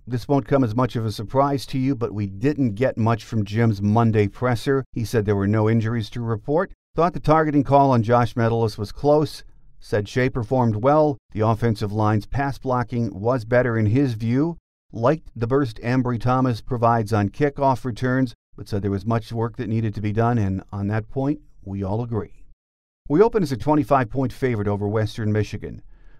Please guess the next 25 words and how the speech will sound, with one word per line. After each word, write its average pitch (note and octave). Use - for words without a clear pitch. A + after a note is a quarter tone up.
The G2
Broncos A#2+
lost A#2
to G#2+
Syracuse B2+
at G2+
home C#3
in A2
the G#2+
opener C#3+
and A#2
look D3+
like C3+
they B2+
have A#2
some A2
defensive G#2
issues. A#2
On G#2+
offense, A#2+
they A2
showed A#2
some G#2
big A2+
playability, B2+